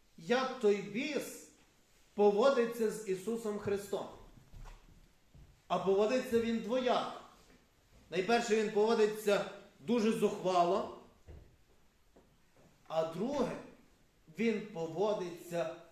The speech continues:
зі страхом. Зухвало він поводиться у тому випадку, коли каже, "Що тобі до нас, Ісусе, Сину Бога Вишнього?"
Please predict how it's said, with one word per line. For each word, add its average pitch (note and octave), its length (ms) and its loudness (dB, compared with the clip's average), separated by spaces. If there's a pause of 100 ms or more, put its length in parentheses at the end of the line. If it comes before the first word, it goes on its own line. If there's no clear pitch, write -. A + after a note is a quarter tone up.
(180)
зі E3+ 120 -10
страхом. - 500 -6 (1080)
Зухвало A#3 840 4 (100)
він A#3+ 140 0
поводиться A#3+ 560 2
у A3+ 180 0
тому B3 300 2
випадку, A#3 720 -2 (500)
коли B3 260 8
каже, B3 380 4
"Що D#4 500 6
тобі G3+ 360 4
до F#3+ 180 0
нас, D3+ 480 -4 (1000)
Ісусе, G#3 500 -2
Сину F3 360 0
Бога E3 280 -2
Вишнього?" - 480 -8